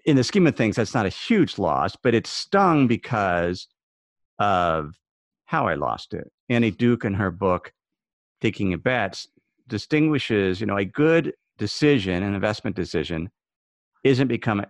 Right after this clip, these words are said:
because it has a good outcome. A good decision is the result of a good process. And I did not have a good process for buying commodity futures and trading because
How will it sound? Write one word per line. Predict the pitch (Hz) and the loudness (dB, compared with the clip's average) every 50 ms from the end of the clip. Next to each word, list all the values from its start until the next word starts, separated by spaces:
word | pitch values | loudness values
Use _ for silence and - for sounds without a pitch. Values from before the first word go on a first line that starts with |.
| _ _ _ | _ _ _
because | - - - 113 95 98 | -8 -4 -4 -2 -2 -2
it | |
has | 98 101 87 | -2 -2 -2
a | 90 | -2
good | 85 - 87 85 | -2 -2 0 0
outcome. | 90 90 92 92 - - - - - - - _ _ _ _ _ _ _ _ _ _ _ _ _ _ - | 0 0 -2 -4 -6 -8 -10 -10 -10 -14 -20 _ _ _ _ _ _ _ _ _ _ _ _ _ _ -10
A | - 110 | -8 -6
good | - - 139 135 | -2 0 0 2
decision | 117 120 - - 156 147 139 120 120 101 | 2 0 0 2 2 2 2 2 0 0
is | 95 87 | 0 -2
the | - 104 | -4 -6
result | 92 90 87 90 95 90 87 | -6 -6 -4 -2 0 0 0
of | 85 82 | -2 -4
a | 85 | -6
good | - 82 78 - | -6 -8 -8 -8
process. | - - 85 73 - - - - - - - - _ _ _ _ _ _ _ _ _ _ _ _ _ _ | -8 -8 -8 -6 -8 -12 -14 -18 -18 -20 -20 -20 _ _ _ _ _ _ _ _ _ _ _ _ _ _
And | - 104 104 | -4 -2 0
I | 110 117 131 | 0 0 2
did | 131 143 123 | 2 2 2
not | 123 127 127 131 135 | 2 2 2 0 -2
have | 127 123 110 104 101 98 92 92 90 90 87 90 87 - _ _ _ _ _ | -2 -2 0 0 0 0 0 0 0 0 -2 -2 -4 -8 _ _ _ _ _
a | 92 90 | -6 -4
good | 82 95 87 - | -2 -2 -4 -4
process | - - 117 107 107 107 - - 90 78 76 78 78 73 | -4 -2 -2 0 0 -2 -4 -4 -2 -2 -2 -2 -4 -6
for | - - - - 87 | -10 -12 -8 -8 -8
buying | 82 - - 87 87 95 95 92 87 82 78 78 78 78 - _ _ _ _ _ _ _ _ _ _ _ _ _ _ | -6 -4 -2 -2 0 0 0 0 -2 -2 -2 -4 -6 -8 -10 _ _ _ _ _ _ _ _ _ _ _ _ _ _
commodity | - 98 98 90 87 85 82 78 82 80 | -4 -2 0 0 0 0 -2 -4 -4 -6
futures | - - 85 82 - - - 80 85 | -6 -8 -10 -10 -10 -10 -12 -12 -10
and | 85 78 - | -10 -12 -8
trading | - - 156 156 117 80 65 64 - | -4 -2 -2 -2 -2 -4 -8 -8 -10
because | 92 87 - - 107 95 92 90 87 85 - - | -10 -10 -6 -4 -2 0 0 0 0 -2 -4 -10